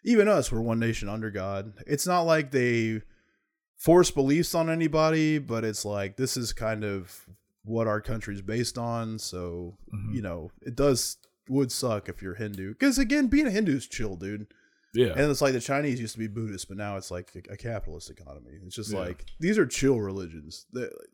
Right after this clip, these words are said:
Speaker 1: you know, you've never heard of Hindus trying to go after people for not being Hindu. That's kind of the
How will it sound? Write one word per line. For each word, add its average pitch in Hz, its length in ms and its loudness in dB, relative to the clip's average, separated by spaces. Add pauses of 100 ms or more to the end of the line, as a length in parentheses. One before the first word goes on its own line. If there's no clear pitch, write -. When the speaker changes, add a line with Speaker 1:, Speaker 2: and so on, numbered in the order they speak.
Speaker 1:
you 185 160 4
know, 196 200 6
you've 151 220 0
never 165 300 2
heard 120 480 -4 (560)
of - 180 -4
Hindus 113 420 0
trying 104 220 -6
to 92 100 -8
go 101 260 -4
after 98 300 -6
people 95 340 -10
for 107 180 -10
not 98 160 -8
being 95 160 -10
Hindu. 90 420 -12
That's 98 160 -12
kind 147 240 -2
of 113 120 -2
the 95 260 -8